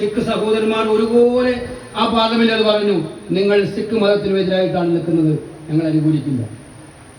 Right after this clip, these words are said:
അത് തെളിവ് ശരിയാണെന്ന് പറഞ്ഞില്ലേ? നമ്മൾ പറഞ്ഞ് താഴെ വെച്ചില്ല. ഇന്ന് രാവിലത്തെ പത്രം എടുത്ത് നോക്കുമ്പോഴാണ് ടെലിഗ്രാഫ് റിപ്പോർട്ട് ചെയ്തിരിക്കുന്നത്. ഓർഗനൈസർ ആ രാഷ്ട്രീയ സ്വയം സേവക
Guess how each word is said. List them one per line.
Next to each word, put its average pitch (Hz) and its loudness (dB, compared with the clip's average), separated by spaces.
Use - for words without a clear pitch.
അത് 147 -6
തെളിവ് 160 2
ശരിയാണെന്ന് 180 4
പറഞ്ഞില്ലേ? 180 4
നമ്മൾ 160 4
പറഞ്ഞ് 165 0
താഴെ 190 -2
വെച്ചില്ല. 208 -2
ഇന്ന് 160 0
രാവിലത്തെ 214 0
പത്രം 220 -4
എടുത്ത് 214 -4
നോക്കുമ്പോഴാണ് 214 -2
ടെലിഗ്രാഫ് 220 -2
റിപ്പോർട്ട് 214 -4
ചെയ്തിരിക്കുന്നത്. 220 -2
ഓർഗനൈസർ 220 2
ആ 202 4
രാഷ്ട്രീയ 202 0
സ്വയം 202 0
സേവക 220 -2